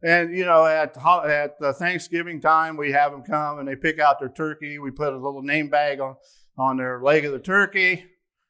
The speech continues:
you know, and, uh, ask 'em for a hundred twenty dollars, have 'em butcher it, and they take it home. So we're learning to diversify, not only in the f-, soils, but also in our operation.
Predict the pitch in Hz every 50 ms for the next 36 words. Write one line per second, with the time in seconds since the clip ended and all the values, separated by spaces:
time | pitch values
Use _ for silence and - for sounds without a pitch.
0 | _ _ _ _ _ _ _ _ _ _ _ _ - 139 139 143 151 156 151 151
1 | 139 - - - 135 123 127 127 127 127 127 127 123 117 120 117 117 107 - _
2 | _ _ _ _ _ 120 127 139 139 - - 151 131 117 143 135 131 135 139 135
3 | 139 135 131 - 139 143 135 127 127 127 131 135 135 143 143 147 151 160 160 -
4 | - - - _ _ _ _ _ _ _ _ _ _ _ _ _ _ _ _ _
5 | - 135 127 131 135 131 123 131 135 127 - 135 127 127 131 123 135 131 127 123
6 | 131 127 123 - - 120 117 139 123 120 127 127 120 110 95 82 76 _ _ _
7 | _ _ _ _ - - _ _ _ _ _ _ _ _ - - 135 131 139 165
8 | 170 196 208 214 214 202 180 180 156 151 160 151 175 190 180 - - 135 139 139
9 | 131 131 131 143 147 160 160 170 175 180 180 175 175 170 160 143 - - 156 143
10 | - - - 185 196 185 180 180 180 170 180 156 143 135 139 143 147 151 147 -
11 | 160 151 151 151 151 151 147 147 147 143 147 147 143 147 151 156 147 - - 123
12 | 107